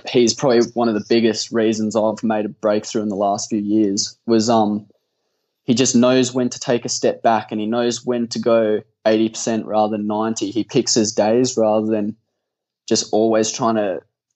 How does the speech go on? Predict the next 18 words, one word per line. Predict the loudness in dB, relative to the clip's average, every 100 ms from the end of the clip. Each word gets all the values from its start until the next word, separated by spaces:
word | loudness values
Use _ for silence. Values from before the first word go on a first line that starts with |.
| _ -6
like, | -4 -2
you, | -2 -2 -6
you | -2
hear | 2 4
those | 2 2
guys | 2 2 2
and | -2
they're | -6
like, | -6 -6 -6
"Yeah, | -6
give | -4 -2 -2
it | -4
your | -2 0
all," | 0 0
or, | -4 -6
like, | -10 -4
"Go | 2 2
ho-, | 2 -2 -4